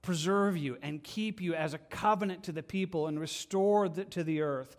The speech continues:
and to cause them to inherit the desolate heritages."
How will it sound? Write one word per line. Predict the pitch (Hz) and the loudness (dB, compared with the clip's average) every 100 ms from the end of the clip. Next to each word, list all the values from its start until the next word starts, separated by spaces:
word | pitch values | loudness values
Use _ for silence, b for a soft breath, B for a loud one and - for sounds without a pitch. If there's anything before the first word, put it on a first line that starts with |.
| B B - | B B -8
and | 196 | -6
to | 175 | -4
cause | - 190 190 160 143 | -2 2 2 2 2
them | 180 202 | 2 2
to | 208 214 | 0 0
inherit | 190 - 165 156 156 156 | -2 -2 0 2 2 -2
the | 151 | -6
desolate | 127 156 143 - 156 147 - - - | -6 -6 -6 -6 -4 -4 -6 -18 -10
heritages." | - 123 110 107 - - 65 - | -6 -4 -6 -10 -16 -18 -20 -20